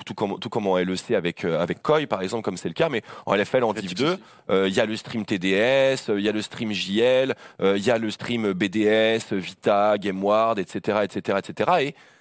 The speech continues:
Speaker 1: est-ce que c'est vers ce modèle-là qu'on, qu'on se dirige ? Est-ce que vous pensez que c'est juste, euh, lié au vraiment aux fanatiques, aux ultras de, de, de chaque équipe, ou ça pourrait être ultimement la manière dont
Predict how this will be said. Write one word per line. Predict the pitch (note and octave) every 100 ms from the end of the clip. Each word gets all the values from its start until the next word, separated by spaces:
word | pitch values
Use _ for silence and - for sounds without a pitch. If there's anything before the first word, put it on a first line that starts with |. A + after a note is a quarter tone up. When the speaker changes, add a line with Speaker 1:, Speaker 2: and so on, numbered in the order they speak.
| _ _ _
Speaker 1:
est-ce | - B2
que | -
c'est | D#3+ - D#3+ D#3
vers | C#3 A#2 D3 D#3
ce | -
modèle-là | D3+ D3+ E3+ D#3+ D#3+ D3+ F#3+
qu'on, | - D3+
qu'on | C3 D3
se | - D3
dirige ? | C3 C#3 G3 -
Est-ce | -
que |
vous | G#3
pensez | F3 F3 G3+
que | E3
c'est | D3+
juste, | D3 - C#3+ - - -
euh, | A#2
lié | C3 C3+ E3 F#3
au | C#3+ B2+ A2+ G#2+ _ _ _ -
vraiment | G#2+ B2+ D#3 F3 -
aux | C3+
fanatiques, | - F3 D#3+ D#3+ D#3 - E3 E3+ E3+
aux | C3
ultras | A2+ B2+ D3 - D#3 D#3
de, | A#2
de, | A2
de | A2+ A#2
chaque | - D#3
équipe, | C3+ - G#3 -
ou | F3 G#3+ - _ _ _
ça | - -
pourrait | C#3 - D3+ F3 -
être | C3+ - - _ _ _ -
ultimement | E3 - - D3+ C#3+ C3+ - - - -
la | B2+
manière | C3+ C#3 C#3 D#3+
dont | C3